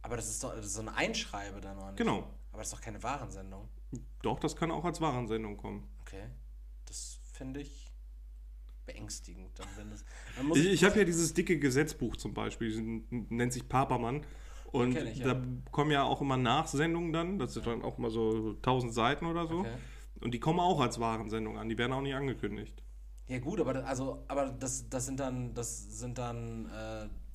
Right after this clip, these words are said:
Speaker 1: das ist dann, äh, ja, das ist eine Warensendung, das ist ja dann irgendwie so eine Art Broschüre oder sowas dazu. Das ist ja keine Post in dem Sinne, weil ein Einwurf einschreiben, das bekommst du ja einfach
Speaker 2: Ja, es ist
Speaker 1: eingeworfen.
Speaker 2: so wie diese dünnen Amazon-Pakete.
Speaker 1: Ja, genau.
Speaker 2: Sowas
Speaker 1: Die,
Speaker 2: ist das dann.
Speaker 1: die werden mir auch eigentlich in den Briefkasten gesteckt.
Speaker 2: Ja,
Speaker 1: Ähm,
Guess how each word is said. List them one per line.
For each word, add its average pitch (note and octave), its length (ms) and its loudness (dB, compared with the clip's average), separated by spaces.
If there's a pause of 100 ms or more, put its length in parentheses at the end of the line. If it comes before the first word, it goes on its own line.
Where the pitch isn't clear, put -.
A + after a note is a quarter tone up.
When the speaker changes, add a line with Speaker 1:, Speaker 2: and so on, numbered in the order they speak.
Speaker 1:
das G#2+ 200 -8
ist - 180 -4
dann, G#2+ 260 -8
äh, F2 140 -10 (220)
ja, A#2 100 -4
das A2 120 -4
ist A#2 60 -4
eine A2 100 4
Warensendung, A2+ 640 4
das G#2 140 -6
ist A2 120 -4
ja A#2+ 120 -2
dann A2 160 -4
irgendwie A2+ 240 -4
so A2+ 80 -4
eine A2 100 -2
Art A2+ 160 -2
Broschüre E3 420 0
oder G2+ 200 2
sowas G2 220 -4
dazu. G2 440 -8 (720)
Das A2 140 -6
ist - 40 -2
ja C3+ 60 4
keine C3 200 2
Post - 420 4
in A2+ 100 -2
dem C#3 160 2
Sinne, G#2+ 180 -2
weil A2 140 2
ein G#2+ 60 -6
Einwurf C3+ 340 2
einschreiben, D3+ 440 2
das C#3 140 -4
bekommst C3 260 -4
du C#3+ 40 2
ja B2 80 2
einfach B2 160 -4
Speaker 2:
Ja, A#2+ 60 0 (100)
es B2+ 80 6
ist C3+ 80 2
Speaker 1:
eingeworfen. C3+ 160 4
Speaker 2:
so D#3 180 6
wie G3+ 60 6
diese E3+ 260 2
dünnen F3 240 4 (100)
Amazon-Pakete. A#2+ 920 0 (100)
Speaker 1:
Ja, F#3 160 0
genau. B2 260 -2 (300)
Speaker 2:
Sowas C3+ 260 6
Speaker 1:
Die, D#3 60 6
Speaker 2:
ist B2+ 120 2
das A2 180 0
dann. G#2 180 -6
Speaker 1:
die A2+ 100 -8
werden C3 180 2
mir C#3 140 2
auch F3 140 4
eigentlich G#2+ 200 -2
in G#2+ 60 -6
den G2+ 100 -8
Briefkasten G2 480 -10
gesteckt. G2 360 -10 (340)
Speaker 2:
Ja, D3 120 -2
Speaker 1:
Ähm, G#2 240 -2